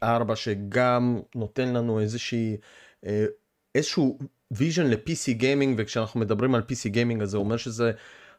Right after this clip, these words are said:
הכל, זה אמולטורים, זה גיימפאס, זה פי סי גיימינג של סטים, של וכולי, כאילו, כלומר, מכשירים שהם Windows based, מכשירים שהם Linux based, ופה אני בא ואומר, נינטנדו שולטת בשוק הזה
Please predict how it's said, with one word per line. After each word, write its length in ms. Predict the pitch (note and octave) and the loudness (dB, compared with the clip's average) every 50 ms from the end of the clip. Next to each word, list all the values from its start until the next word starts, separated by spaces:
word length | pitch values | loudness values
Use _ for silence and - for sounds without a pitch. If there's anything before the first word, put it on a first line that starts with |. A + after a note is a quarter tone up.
| - - | -8 -8
הכל, 460 | E3 - - - G#3 G#3 G3 F3+ C#3+ | -8 -4 0 2 4 4 4 2 0
זה 160 | A2+ G#2 G#2+ | 2 2 2
אמולטורים, 960 | G2+ G#2 G#2 A2+ B2 C#3+ D#3+ E3 D3+ - - C3 A#2 A#2 A2+ G#2+ G#2 G2+ G#2 | 2 2 0 0 2 2 2 2 0 0 0 0 2 2 2 2 0 0 -2
זה 200 | G2+ G2 G2 G#2+ | -4 -4 -2 -4
גיימפאס, 840 | G2+ G2+ G#2 B2+ C3 C#3 C#3 C3 B2+ - A#2 A2 G2+ G2 - - - | -4 -2 0 2 2 2 2 0 0 2 2 2 2 0 0 -4 -6
זה 400 | G#2+ G2+ G2+ A2 G#2+ A2 G#2+ G#2+ G#2 - | -6 -6 -2 0 2 2 2 2 0 -2
פי 120 | - C3 | -4 -4
סי 140 | A#2+ - A#2+ | -4 -2 -2
גיימינג 300 | G#2+ A#2 A#2 A#2+ A#2 A2+ | 0 0 0 0 0 -2
של 160 | - G#2+ G2 | -2 -4 -6
סטים, 540 | - - - - - C#3+ D3 C#3+ C#3 C3 A#2+ | -6 -6 -10 -8 -4 -2 0 2 2 2 0
של 180 | - - G#2 G2+ | 0 -2 -4 -4
וכולי, 420 | G2 - - - A2 A#2 D#3+ E3+ D#3 - - - | -6 -10 -8 -4 -2 0 2 2 0 -2 -4 -6
כאילו, 240 | - F#3+ F3+ - | -6 -6 -6 -6
כלומר, 360 | - - F3 F3 F3 F3+ F3 - - - - - - _ - A2+ A#2+ | -4 -2 0 2 2 2 2 0 -4 -8 -20 -20 -20 _ -12 -6 -6
מכשירים 380 | C3 - - - D#3+ F3 E3+ | -4 -2 2 2 2 4 2
שהם 360 | - - D3 B2 A#2 A2+ A2 A2 - A2+ | 2 2 2 2 2 2 -2 -4 -6 -4
Windows 440 | G#2+ C3+ E3+ F3+ D#3+ D#3+ D3+ C#3 B2 | 0 0 2 2 4 2 2 2 0
based, 360 | A#2+ C#3 C3+ B2+ A#2 - - | 2 2 2 2 2 -2 -4
מכשירים 260 | G#2+ - - C3 B2 A#2 | -8 -8 -6 -4 -4 -4
שהם 220 | - G#2+ F#2+ F#2 - G2+ | -2 -4 -4 -4 -4 -4
Linux 400 | G#2 B2 D#3 F3 F3 D3+ - - | -2 0 0 0 0 -2 -4 -4
based, 600 | C3+ C#3 C#3+ C#3+ C#3 C3 - _ _ - - - - _ _ _ _ _ _ _ - G#2 | 0 2 2 2 2 0 -4 _ _ -8 -8 -8 -8 _ _ _ _ _ _ _ -10 -6
ופה 500 | G2 F#2+ A#2 A2 - - G#3+ A#3 B3 A#3 | -2 0 0 0 4 4 4 6 6 4
אני 120 | G3+ F3+ | 4 4
בא 160 | D3+ E3+ F3 D#3 | 4 4 4 4
ואומר, 400 | D#3+ D3+ C#3+ C3+ C3+ C3 C3 B2+ - - | 4 4 4 4 4 4 4 2 2 2
נינטנדו 840 | B2+ B2+ B2+ C3 B2 E3+ F3 F3 E3 E3+ E3 E3 D#3+ D#3 - - - _ _ - | 2 4 4 4 4 4 4 4 4 4 4 4 4 2 0 -2 -8 _ _ -8
שולטת 360 | - - B2 B2 B2+ A#2+ B2+ G#2+ | -2 0 2 4 4 4 2 2
בשוק 380 | G2 F#2 - - C3+ - - | 0 0 2 2 0 2 2
הזה 260 | B2 A2 A2 G#2+ G#2+ | 2 2 2 2 0